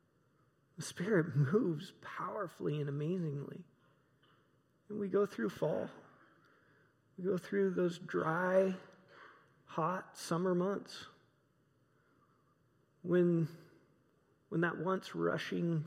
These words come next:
flow go-, comes down to, to just a trickle. Because our human hearts, we,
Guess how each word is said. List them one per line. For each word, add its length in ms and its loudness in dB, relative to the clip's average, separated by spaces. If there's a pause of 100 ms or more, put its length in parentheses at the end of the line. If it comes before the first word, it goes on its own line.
(120)
flow 380 6
go-, 220 -4 (1200)
comes 260 -2
down 380 0
to, 260 2 (380)
to 80 -8
just 280 -6
a 40 -4
trickle. 340 -4 (3500)
Because 280 8
our 100 6
human 340 0
hearts, 460 -4
we, 260 -2